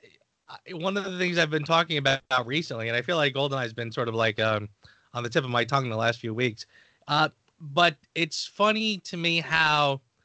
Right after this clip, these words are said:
uh, and I don't know how far into this you wanna get, but it, I've been sort of cracking up at everybody who's still sort of crowing, and it's only kind of a minority at this point,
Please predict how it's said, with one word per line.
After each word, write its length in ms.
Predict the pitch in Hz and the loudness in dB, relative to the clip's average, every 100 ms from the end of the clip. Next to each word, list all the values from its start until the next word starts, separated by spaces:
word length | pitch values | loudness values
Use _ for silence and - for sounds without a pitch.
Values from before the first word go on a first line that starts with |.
| _ _ _ - | _ _ _ -10
uh, 340 | 147 147 143 143 | -2 0 0 2
and 100 | 156 | 2
I 80 | |
don't 120 | 165 160 | 4 4
know 40 | |
how 200 | 151 151 139 127 _ _ | 4 2 -2 -10 _ _
far 220 | 151 151 | -2 -2
into 120 | 131 120 | -2 -4
this 180 | 190 - | -4 -4
you 60 | |
wanna 200 | 117 110 | -6 -6
get, 240 | 107 110 110 _ _ _ _ | -2 -2 -2 _ _ _ _
but 100 | 139 | 0
it, 160 | 143 139 151 | 0 0 -8
I've 160 | 151 143 | -4 -2
been 160 | 185 202 | 0 0
sort 200 | 202 170 | 2 2
of 60 | |
cracking 360 | - 175 160 160 | 2 2 0 0
up 180 | 156 - _ - | 0 -2 _ -2
at 80 | 143 | 0
everybody 420 | 147 151 147 143 | 2 2 2 2
who's 200 | 135 131 | -2 -4
still 320 | - - 156 | -6 -4 -2
sort 200 | 151 156 | 0 -2
of 60 | 139 | -2
crowing, 300 | - 147 135 | 2 4 4
and 80 | 151 | 2
it's 100 | 165 | 2
only 280 | 185 151 131 | 2 2 0
kind 180 | 139 123 | 0 0
of 40 | |
a 60 | 107 | 0
minority 420 | 110 110 113 117 | 0 0 2 0
at 60 | 110 | -2
this 140 | 113 | -8
point, 340 | - 117 110 | -2 -2 -2